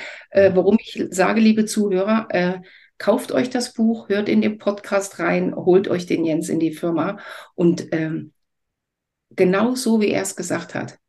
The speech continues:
Speaker 1: Erstmal ruhig bleiben, tief durchatmen, Situationen analysieren, schaut in das Buch rein und, äh, Step by Step und einfach... Äh,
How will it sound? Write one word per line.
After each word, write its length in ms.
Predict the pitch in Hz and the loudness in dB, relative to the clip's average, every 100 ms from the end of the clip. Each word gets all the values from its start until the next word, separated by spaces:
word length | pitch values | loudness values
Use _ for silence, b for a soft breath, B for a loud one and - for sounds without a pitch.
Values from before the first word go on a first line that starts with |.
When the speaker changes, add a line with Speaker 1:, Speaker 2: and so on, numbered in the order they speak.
| _ | _
Speaker 1:
Erstmal 360 | - - 196 190 | -14 -6 -2 2
ruhig 320 | 233 262 - | 2 2 0
bleiben, 420 | 220 208 214 202 | -2 -2 -2 -6
tief 360 | - 214 214 - | -2 0 0 -2
durchatmen, 720 | 202 196 - 190 196 196 196 | -2 -2 -4 -6 -6 -6 -6
Situationen 760 | 190 190 185 - 170 175 190 | -6 -6 -6 -4 -2 0 -2
analysieren, 760 | 170 180 180 180 175 180 175 175 B B | -2 -2 -2 -4 -2 -2 -2 -6 B B
schaut 360 | - - - - | -8 -4 -2 -2
in 100 | 185 | -2
das 240 | 190 190 | -2 -4
Buch 280 | 185 180 - | -8 -10 -6
rein 280 | 180 180 180 | -4 -2 -4
und, 460 | 175 165 165 165 - | -2 -2 -2 -6 -8
äh, 280 | 156 160 156 B _ | -8 -10 -14 B _
Step 400 | - - 180 175 | -10 -2 -2 -2
by 140 | 170 165 | -2 -4
Step 400 | - 170 214 - - | -2 -4 -4 -10 -12
und 440 | - 165 165 170 | -6 -4 -4 -6
einfach... 560 | - 160 175 - 175 - - | -4 -4 -4 -8 -10 -10 -12
Äh, 320 | 160 165 160 | -8 -6 -8